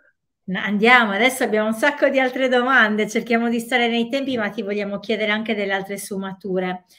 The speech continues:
Adesso ti faccio una domanda a nome di Anna. Eh, Anna ti voleva chiedere, ma con i no tu intendi soltanto proprio quella parola, eh, quella espressione verbale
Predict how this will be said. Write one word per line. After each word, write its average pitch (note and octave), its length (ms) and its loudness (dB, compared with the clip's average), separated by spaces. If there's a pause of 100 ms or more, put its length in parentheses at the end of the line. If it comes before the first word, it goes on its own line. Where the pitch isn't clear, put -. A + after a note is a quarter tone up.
(400)
Adesso A3+ 360 -2
ti A#3 100 -4
faccio A3+ 260 -4
una G#3 120 -2
domanda A3+ 720 2
a G3+ 160 -2
nome G#3+ 340 -2
di A3 160 0
Anna. F#3 600 0 (460)
Eh, F#3+ 160 -2
Anna A3+ 300 2
ti B3 140 -6
voleva A#3 320 2
chiedere, A3+ 340 -2
ma G3+ 300 -4
con B3 240 -2
i A#3+ 120 -2
no G3 520 -4 (240)
tu B3+ 180 -4
intendi F#3+ 680 -4
soltanto B3 760 -2
proprio A#3+ 280 -2
quella A#3 420 -2
parola, F#3+ 840 0 (520)
eh, G3 320 -2
quella G#3+ 640 2
espressione A#3 760 -4
verbale B3 960 0